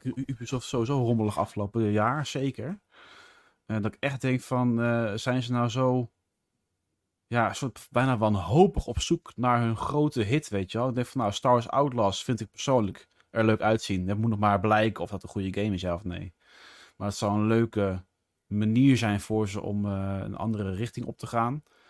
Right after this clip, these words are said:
Eh, we zagen bij Avatar ook al een beetje in de game, zeg, als gameplay ook van, nou, we gaan toch iets meer wegschuwen van Far Cry als, als formule.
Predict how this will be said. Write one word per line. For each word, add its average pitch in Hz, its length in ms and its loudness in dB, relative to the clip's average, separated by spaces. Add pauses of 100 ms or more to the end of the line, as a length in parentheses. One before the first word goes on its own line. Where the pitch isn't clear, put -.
(180)
Eh, - 160 -4
we 110 60 -2
zagen 107 200 0
bij 101 160 2
Avatar 107 380 2
ook 120 200 0
al 127 100 4
een 117 80 4
beetje 117 400 4
in 117 140 4
de 113 120 4
game, 120 340 6
zeg, - 200 0 (120)
als 104 260 -4
gameplay 117 440 2
ook 113 140 0
van, 120 160 -2
nou, 104 260 4 (300)
we - 80 -8
gaan 113 140 2
toch 123 260 -4
iets - 380 -2 (240)
meer 123 360 10
wegschuwen 139 600 6
van 127 240 0
Far 135 300 4
Cry 123 280 4
als, 113 260 2
als - 180 0
formule. 117 500 4